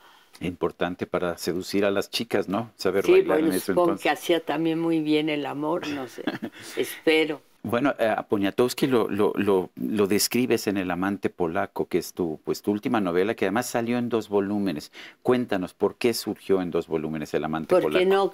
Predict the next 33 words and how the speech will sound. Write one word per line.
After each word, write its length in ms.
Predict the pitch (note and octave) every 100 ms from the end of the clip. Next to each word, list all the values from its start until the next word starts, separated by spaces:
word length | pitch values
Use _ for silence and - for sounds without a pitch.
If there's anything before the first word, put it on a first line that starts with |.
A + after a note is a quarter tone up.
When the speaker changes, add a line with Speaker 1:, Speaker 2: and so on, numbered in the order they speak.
| -
Speaker 2:
eh, 100 | F#3
dijeron 600 | E3+ F3 - G3 G3 G#3
que 140 | F#3 F3+
nadie 380 | F#3 G3 F#3+ F3
iba 260 | F3+ F#3
a 120 | F3
comprar. 300 | - F3 F3 - - -
En 160 | E3+ F#3
España 580 | F3+ - G#3+ A3+ A#3 G#3+
sí, 380 | - G#3+ G#3+
si 160 | G3 F3
quieres 340 | - F#3 F3+
te 140 | - F#3
lo 100 | F3
enseño. 420 | D#3 D#3 F3 F3 -
Speaker 1:
Sí. 260 | - - G2
Speaker 2:
Sí 160 | E3+ E3+
salió 540 | G3 G3 F#3 E3 D3+
el 220 | D#3+ D#3
libro, 400 | F3+ F3+ F3+ E3
pero 240 | D#3+ D#3+ F#3+
un 140 | G3+
libro 300 | G#3 G3+ G#3
gordo 480 | F3+ E3+ F#3 F#3 F#3
así. 260 | D#3 - F3
Speaker 1:
Como 200 | F#2 F2
de 100 | -
ochocientas 500 | - F#2+ G#2+ G#2 E3
Speaker 2:
Es, 80 | E3
Speaker 1:
páginas, 400 | A2 - E3+ F3
Speaker 2:
es 40 | D#3
Speaker 1:
¿no? 140 | D3
Speaker 2:
carísimo, 920 | F3 E3+ F3+ D#3 - G3+ G3+ -